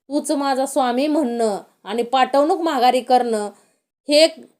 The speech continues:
कुणाचं काम आहे? फक्त त्या भगवंतच करू शकतो ते काम आणि सद्गुरूच करू शकतात ते काम. आणि सद्गुरूंनी ते केलं. मग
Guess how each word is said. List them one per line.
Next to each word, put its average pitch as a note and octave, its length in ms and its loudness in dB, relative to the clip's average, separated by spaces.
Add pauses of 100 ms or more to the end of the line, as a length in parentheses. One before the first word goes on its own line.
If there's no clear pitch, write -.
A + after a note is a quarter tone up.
कुणाचं D#4 380 -2
काम D#4 320 0
आहे? D#4 120 2
फक्त D#4+ 320 -2
त्या C4+ 380 0
भगवंतच C4 580 -2
करू E4+ 220 2
शकतो C4+ 360 0
ते A#3 180 0
काम G3 280 -2 (200)
आणि A#3 480 -6
सद्गुरूच C4 540 -2
करू D4 200 2
शकतात A3+ 380 -4 (100)
ते G#3+ 60 -4
काम. F#3+ 300 -4 (360)
आणि A3+ 180 -6
सद्गुरूंनी A3+ 640 -4
ते A#3+ 180 -4
केलं. B3 460 4
मग A#3+ 320 -2